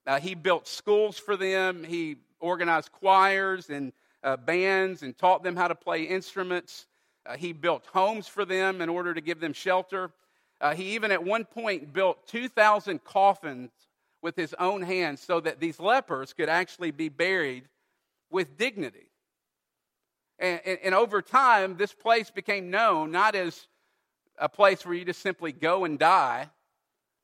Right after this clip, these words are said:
It became known as a place where you truly live. See, Father Damien offered them hope.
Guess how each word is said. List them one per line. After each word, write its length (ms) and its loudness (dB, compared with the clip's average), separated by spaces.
It 200 -4
became 360 -2
known 280 2
as 140 -4
a 60 -6
place 420 -2
where 140 -4
you 200 -12
truly 460 -8
live. 300 -8
See, 80 -14
Father 340 2
Damien 480 -2
offered 460 -2
them 240 -12
hope. 360 -12